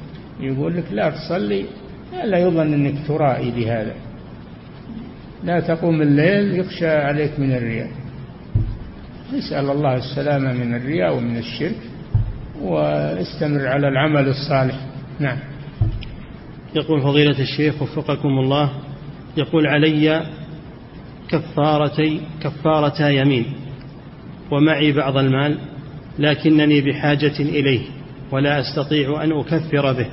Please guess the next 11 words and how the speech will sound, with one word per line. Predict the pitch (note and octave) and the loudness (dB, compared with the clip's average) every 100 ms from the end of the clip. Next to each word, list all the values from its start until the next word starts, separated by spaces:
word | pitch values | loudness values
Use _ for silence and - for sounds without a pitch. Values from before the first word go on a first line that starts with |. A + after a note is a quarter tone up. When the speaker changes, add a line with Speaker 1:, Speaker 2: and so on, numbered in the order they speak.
| - - - - - - - | -8 -14 -16 -14 -16 -8 0
Speaker 2:
فهل | C#3+ D#3+ | 4 6
علي | D3+ D#3+ D3+ | 6 6 4
الصيام | C#3 - C3+ C#3 C#3+ C#3+ - - - - - - | 2 0 2 2 0 -2 -6 -12 -14 -14 -12 0
أم | D#3 D#3 | 4 6
يجب | D3+ D3 C#3+ | 6 4 2
علي | C3 C3+ D3 C#3+ C#3 | 2 4 4 4 4
أن | C#3 | 4
Speaker 1:
نعم، | D3 | 4
Speaker 2:
أكفر؟" | C#3 D#3+ | 4 4
Speaker 1:
عليك | F#3+ E3 C#3+ | 4 4 0
الصيام، | - - C3 | -4 -6 -6